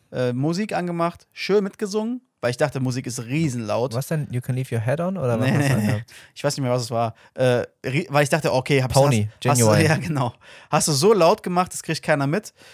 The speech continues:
Speaker 1: Und dann kam ich hinterher aus der Dusche raus und mir wurde gesagt, äh, du, ich konnte genau den Bass ein bisschen hören und deine Stimme. Sonst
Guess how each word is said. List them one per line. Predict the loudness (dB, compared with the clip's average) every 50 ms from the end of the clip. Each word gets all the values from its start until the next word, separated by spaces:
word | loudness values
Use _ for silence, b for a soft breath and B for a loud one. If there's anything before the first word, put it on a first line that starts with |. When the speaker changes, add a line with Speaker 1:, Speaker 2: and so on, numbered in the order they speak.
| B B B
Speaker 1:
Und | -4
dann | -2 0
kam | 2 2 2
ich | 2 0
hinterher | -2 -2 0 2 2
aus | 2 0 -2
der | -4
Dusche | -6 -6 -6 -6 -2
raus | 0 0 0 0 -2
und | -4
mir | -4 -4
wurde | -4 -6
gesagt, | -6 -4 -2 0 -2 -2 -2 -6
äh, | -6
du, | -4 -2 -2 -2 -2 -4 _ _ _ _ _ _ -12
ich | -8 -4
konnte | -2 -2 0 0 -2
genau | -2 0 2 2 2 2 0
den | -2 -4 -4 0 2
Bass | 2 2 2 0
ein | -2 -4
bisschen | -4 -4 -4 -4 -2
hören | 0 0 0 0 -2
und | -2 -4 -2 0
deine | 0 0 0 -2 -6
Stimme. | -8 -8 -6 -4 -4 -4 -4 -6 -6
Sonst | -6 -6 -6 -8 -12